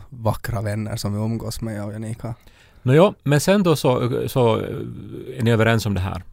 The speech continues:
Speaker 2: Sen går du till ditt möte.
Speaker 1: Mm.
Speaker 2: Eh, mitt i mötet så är det ändå så här att, ja, du litar nog på, på
Speaker 1: Men jag kan inte riktigt släppa det.
Speaker 2: Mm,
Speaker 1: Jag
Speaker 2: så
Speaker 1: kanske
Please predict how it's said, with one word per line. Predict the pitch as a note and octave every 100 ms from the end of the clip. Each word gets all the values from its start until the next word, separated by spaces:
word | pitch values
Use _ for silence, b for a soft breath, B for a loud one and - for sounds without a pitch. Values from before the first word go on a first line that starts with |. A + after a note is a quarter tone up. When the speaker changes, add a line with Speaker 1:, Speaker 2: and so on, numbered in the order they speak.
| -
Speaker 2:
Sen | - C#3+ D#3
går | D3+
du | C3+
till | A#2 A2+ A2 -
ditt | A2+ G#2 - -
möte. | G#2+ A#2+ - F#3 - b
Speaker 1:
Mm. | B2 A#2+ C#3
Speaker 2:
Eh, | G#2+ A2+ A2+ A2+
mitt | - B2 D#3
i | C3+
mötet | C#3 C#3+ G#2
så | -
är | G#2+
det |
ändå | A#2 C3
så | G#2+
här | G#2+ G#2+
att, | G#2
ja, | B2+ D3
du | C3+
litar | D3+ F3+ D#3
nog | C#3 B2+ A2 - b b b
på, | - G#2+ G#2
på | - G#2
Speaker 1:
Men | A#2+
jag | B2+
kan | B2+
inte | C3 C3
riktigt | A#2+
släppa | - A#2+ A#2 -
det. | F#2 F2 -
Speaker 2:
Mm, | A#2+ C3 C#3+
Speaker 1:
Jag | B2
Speaker 2:
så | A#2
Speaker 1:
kanske | C3 A#2